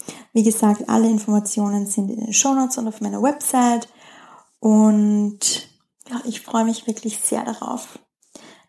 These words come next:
Danke, danke, danke, dass du hier dabei warst und dir die Folge angehört hast.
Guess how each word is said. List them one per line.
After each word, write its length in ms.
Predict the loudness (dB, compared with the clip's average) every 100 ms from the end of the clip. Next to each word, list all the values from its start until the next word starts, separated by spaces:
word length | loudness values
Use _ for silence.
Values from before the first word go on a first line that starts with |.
| _
Danke, 480 | 2 4 2 0 -2
danke, 400 | 0 0 2 0
danke, 640 | 2 0 0 -2 -2 0 0
dass 200 | -2 -2
du 100 | -2
hier 200 | 0 0
dabei 360 | 0 0 0
warst 540 | 0 -4 -4 -8 -12 -16 -20 -20 _
und 260 | 0 0 4
dir 80 | 4
die 100 | 4
Folge 460 | 2 2 2 0
angehört 580 | 0 0 -2 -2 -6 -10
hast. 420 | -12 -12 -14 -16